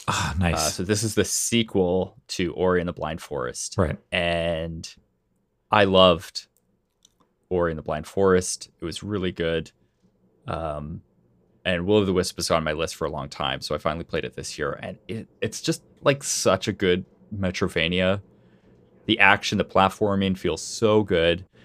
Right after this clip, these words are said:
Speaker 2: Um, you know, it's that whole, like, you know, classic collecting and, and going back and forth through the world and unlocking new areas as you,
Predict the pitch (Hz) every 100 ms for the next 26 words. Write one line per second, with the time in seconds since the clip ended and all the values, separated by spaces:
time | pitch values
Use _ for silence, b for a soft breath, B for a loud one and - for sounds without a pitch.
0 | b - - 95 82 78 78 76 - -
1 | - _ - - - - - 104 82 78
2 | - 78 - 98 90 82 80 - - -
3 | - _ - 82 67 - - 82 76 -
4 | - 80 98 - 95 87 85 78 73 87
5 | - 87 87 82 90 - 92 90 - 90
6 | 82 90 90 95 85 73 - 90 87 82
7 | - 82 71 85 80 82 80